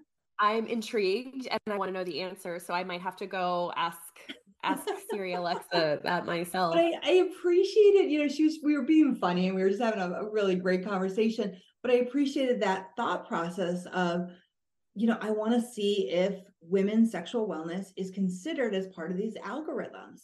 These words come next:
Speaker 1: and considered just a normal, a, a good question to ask and get information
Speaker 2: It is.
Speaker 1: about. And I, and this was before A I was really a thing and really more, uh, more mainstream. And I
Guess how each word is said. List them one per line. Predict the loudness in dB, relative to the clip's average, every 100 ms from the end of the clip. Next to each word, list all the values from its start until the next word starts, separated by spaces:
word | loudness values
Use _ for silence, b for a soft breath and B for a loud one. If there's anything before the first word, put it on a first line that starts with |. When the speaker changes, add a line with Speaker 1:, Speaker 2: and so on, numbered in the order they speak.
| -10
Speaker 1:
and | -6 -4
considered | -2 0 -2
just | -2 0
a |
normal, | 0 0 -2 -4 -8 -12 _ _ _ _ _ -8
a, | -6 -4
a |
good | -4 -2 0 -2
question | -2 -6 -6 -6 -4
to | -4 -6
ask | -8 -6 -8 -6
and | -4
get | -2 -2
information | -2 -4 -2 0 2
Speaker 2:
It | 2
is. | 0
Speaker 1:
about. | -8 -12 -10
And | -8
I, | -6 -8 -10 _ b b -2
and | 4 4
this | 4
was | 2
before | 0 2 0 0
A | 0 0
I | 0 2
was | 2 2
really | 0 2 0
a | -2
thing | -6 -6 -4 -4 -8 -8 -6
and | -4
really | -2 0 0
more, | -2 -4 -4 -4 -6
uh, | -6 -6 -6
more | -6 -6
mainstream. | -6 -6 -8 -6 -6 -4
And | -6
I | -8 -8 -8